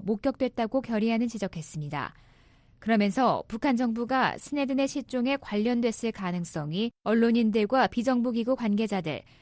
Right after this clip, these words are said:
전문가들에 의해 제기됐다고 밝혔습니다. 윈난성은 탈북자들의 이동 경로이자 북한 공작원들이 활동하는 곳이고 스네든이 한국어에 유창해 북한 공작원들에게 영어를 가르치는 교사로 활용될 수 있다는 겁니다.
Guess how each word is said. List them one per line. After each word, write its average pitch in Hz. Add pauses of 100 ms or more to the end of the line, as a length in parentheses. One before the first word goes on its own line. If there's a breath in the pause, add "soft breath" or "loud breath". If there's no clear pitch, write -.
(140 soft breath)
전문가들에 240
의해 240
제기됐다고 220
밝혔습니다. 147 (640 soft breath)
윈난성은 226
탈북자들의 262
이동 254
경로이자 214 (280 soft breath)
북한 254
공작원들이 233
활동하는 285
곳이고 202 (360 soft breath)
스네든이 247
한국어에 254
유창해 196 (280 soft breath)
북한 254
공작원들에게 226
영어를 233
가르치는 240
교사로 220
활용될 294
수 -
있다는 180
겁니다. 147